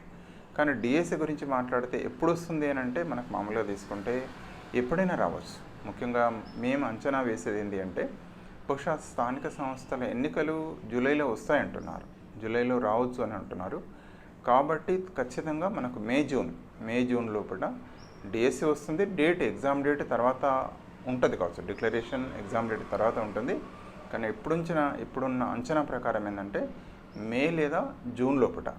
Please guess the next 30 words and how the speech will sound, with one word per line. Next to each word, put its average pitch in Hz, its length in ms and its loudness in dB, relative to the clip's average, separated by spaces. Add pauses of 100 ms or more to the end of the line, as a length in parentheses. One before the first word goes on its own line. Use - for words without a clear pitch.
(100)
అంటే 107 180 -6
almost 104 480 -2
ఇది 101 100 -2
ఏప్రిల్ 101 360 -4
ఎండింగ్ 98 240 -4
అన్న 107 100 -2
విషయమే 101 340 -6
తెలిసిందే, 98 460 -4 (460)
వచ్చే 107 260 0
నెల 98 240 2 (280)
మే 117 380 -2
లేదా 120 320 2 (160)
జూన్ 113 200 0
లోపల 101 240 -4
నోటిఫికేషన్ 95 540 -4
వచ్చే 95 240 -2
అవకాశాలు 104 400 -2
ఎక్కువగా 127 360 2
కనబడుతున్నాయి. 123 640 0 (540)
ఎందుకంటే, 131 400 2
every 131 160 0
year 156 200 2
కూడా 143 300 0
మనకు 120 300 -4
రిటైర్మెంట్ 139 500 2
వేకెన్సీస్ 117 520 -4
అనేటివి 101 440 -2 (160)
చాలా 104 200 2
వస్తున్నాయి. 117 480 0
కాబట్టి 107 400 0